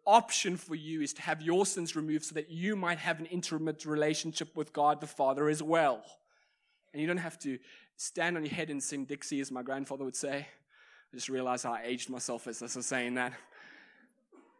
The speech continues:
You, you don't have to do any rituals or do a sing and a dance. You don't have to do anything special. All you have to do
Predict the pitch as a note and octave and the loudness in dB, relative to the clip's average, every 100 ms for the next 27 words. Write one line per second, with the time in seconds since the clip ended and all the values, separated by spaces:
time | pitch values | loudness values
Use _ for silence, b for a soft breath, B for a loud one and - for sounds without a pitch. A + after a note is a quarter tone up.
0 | _ - E3 - F3+ G3 F#3 F#3 E3+ E3 | _ 2 2 4 6 8 6 4 0 2
1 | E3 C#3+ C#3+ G3+ G3+ A3 F#3+ F#3 F3 D#3 | 4 4 6 6 8 6 6 4 2 2
2 | D3+ - - G3+ G3 D#3+ E3 F3+ F#3+ F#3+ | 0 2 2 2 2 2 2 4 4 2
3 | - - - - _ _ _ _ D#3 F3 | 0 -2 -4 -8 _ _ _ _ 0 2
4 | F3 F3+ E3 D#3 F3+ D#3+ D#3+ C#3+ - - | 2 -2 -4 0 2 2 0 -2 -2 4
5 | F#3+ F3+ - D3 C#3 D#3+ E3+ F#3+ F#3+ F#3 | 6 6 4 2 0 0 4 4 4 2
6 | D#3+ D#3 D3 - F3 - - - D#3+ C#3 | 0 -4 -2 -2 -2 -4 -16 -16 -14 -8
7 | C3 A2 | -6 -6